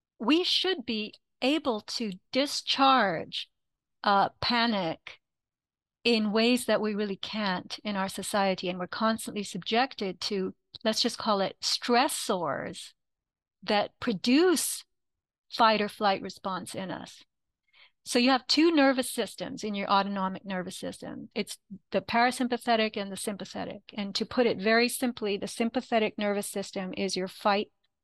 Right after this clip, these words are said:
and flight, and the parasympathetic is your rest, digest, and relax. And they work concurrently. I mean, you flip between them all day long. But at night, you're primarily in parasympathetic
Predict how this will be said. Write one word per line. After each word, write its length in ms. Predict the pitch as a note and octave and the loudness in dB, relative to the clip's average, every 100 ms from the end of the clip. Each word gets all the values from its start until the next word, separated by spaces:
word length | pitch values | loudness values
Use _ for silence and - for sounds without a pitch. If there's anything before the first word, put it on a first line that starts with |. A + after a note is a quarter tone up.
| _ | _
and 160 | G3 G3 | -10 -10
flight, 520 | - G3 G#3 C4+ - _ _ - - - _ | -4 0 0 -4 -16 _ _ -20 -20 -20 _
and 140 | A3 G#3+ | -2 0
the 60 | |
parasympathetic 920 | - A3+ A#3+ - A3+ A3 - G#3 G3 - | 0 4 4 2 -4 -4 0 0 0 -4
is 120 | G3 | -4
your 180 | G3 - _ _ _ _ | -4 -6 _ _ _ _
rest, 440 | F#3+ G#3+ G3+ - - | -2 0 2 -2 -4
digest, 720 | G3+ F#3+ G3+ G3 F#3 - - _ _ | -2 -2 -2 -2 -4 -14 -18 _ _
and 160 | G3 F#3 | -6 -4
relax. 640 | G3 G3+ F3+ - - - - - - | -2 -2 -2 -8 -18 -20 -18 -18 -4
And 180 | A#3+ A#3 | 0 4
they 160 | C#4+ F#4 | 6 6
work 340 | D4 D4+ D4+ _ | 8 6 4 _
concurrently. 920 | - C4+ B3+ - D4+ D4 - - - _ _ _ A3+ | -2 0 0 2 4 4 0 -12 -18 _ _ _ -2
I 60 | |
mean, 160 | A3+ A3 | 0 2
you 120 | C4 | 0
flip 340 | - C#4+ D4 - _ - | 0 4 4 4 _ -4
between 420 | A3+ - C#4 A#3+ | -2 2 2 0
them 180 | G#3 - | -4 -4
all 220 | G#3+ G#3+ | -2 0
day 200 | G#3 G3 | -2 -4
long. 400 | G3+ A3+ E3+ - - - - - | -4 -4 -4 -8 -16 -16 -12 0
But 180 | A#3+ A#3 _ B3 | 2 2 _ 0
at 120 | A#3+ | 4
night, 440 | B3+ D#4 D#4+ C#4+ | 6 8 6 4
you're 120 | A3+ | 0
primarily 800 | G#3+ - B3 A#3+ C4 C#4+ A#3 A3 | 0 0 2 4 4 4 2 0
in 160 | G#3 G#3+ | -4 -6
parasympathetic 1000 | - B3 A#3+ - G3+ - - F3+ F3+ | 0 2 2 -2 -8 -6 -2 -2 -2